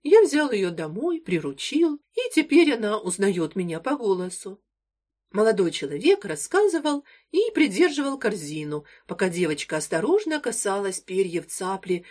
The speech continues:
своими крошечными пухлыми ручонками. «Цапля понравилась Джен», заметил молодой пассажир, обращаясь к матери. «Да, она очень любит зверей и птиц. У неё много питомцев, но мы их оставили дома.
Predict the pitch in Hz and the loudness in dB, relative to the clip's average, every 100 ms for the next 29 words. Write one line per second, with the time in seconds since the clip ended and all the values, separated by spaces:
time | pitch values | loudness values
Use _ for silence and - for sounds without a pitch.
0 | - - 214 202 190 208 214 208 175 180 | -16 -6 0 0 0 -2 -2 -2 -2 -8
1 | 190 190 214 233 202 240 226 262 330 - | -8 -8 -8 -6 -6 -8 -10 -6 -6 -4
2 | 170 131 127 - - - _ _ _ _ | -8 -8 -16 -20 -20 -20 _ _ _ _
3 | _ _ _ - 160 135 165 175 359 359 | _ _ _ -8 -6 -6 -6 -2 0 2
4 | 247 180 185 214 226 202 208 160 127 - | 0 -2 -4 -6 -10 -10 -8 -8 -8 -16
5 | _ - 165 143 127 139 147 151 147 139 | _ -10 -8 -8 -10 -10 -6 -6 -6 -8
6 | 127 123 110 - 233 - 170 160 - 165 | -10 -16 -12 -8 -6 -6 -10 -10 -8 -6
7 | 147 143 - 143 135 - - - _ _ | -8 -8 -12 -14 -14 -16 -20 -20 _ _
8 | _ - 170 311 370 254 175 196 190 190 | _ -18 -4 -2 0 -4 -4 -6 -6 -4
9 | 240 359 220 202 180 160 151 147 143 143 | -2 -2 -4 -4 -4 -4 -8 -10 -10 -8
10 | 165 339 311 - - - 247 285 - - | -4 -4 -6 -10 -16 -12 -10 -12 -16 -20
11 | _ _ 240 311 311 311 247 226 330 392 | _ _ -2 0 2 0 -2 -2 0 0
12 | 208 - - 214 151 147 - 143 _ _ | -2 -6 -6 -4 -6 -10 -14 -16 _ _
13 | _ 214 381 427 240 240 240 220 170 - | _ -2 0 0 -2 -4 -4 -8 -12 -4
14 | 214 277 202 147 131 151 143 139 160 | -4 -2 -6 -6 -8 -8 -10 -12 -18